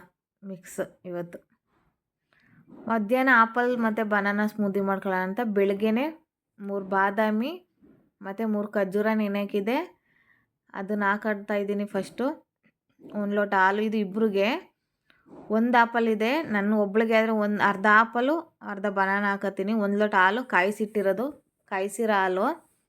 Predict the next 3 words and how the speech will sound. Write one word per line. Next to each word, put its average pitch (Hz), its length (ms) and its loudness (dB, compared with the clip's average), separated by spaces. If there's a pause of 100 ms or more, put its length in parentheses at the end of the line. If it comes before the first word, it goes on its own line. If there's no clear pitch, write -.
(1400)
ಇಷ್ಟನ್ನು 233 340 -4
ಹಾಕೊಂಡು 220 400 -2
ರುಬ್ಕೊಳ್ಳೋದು. 190 560 -6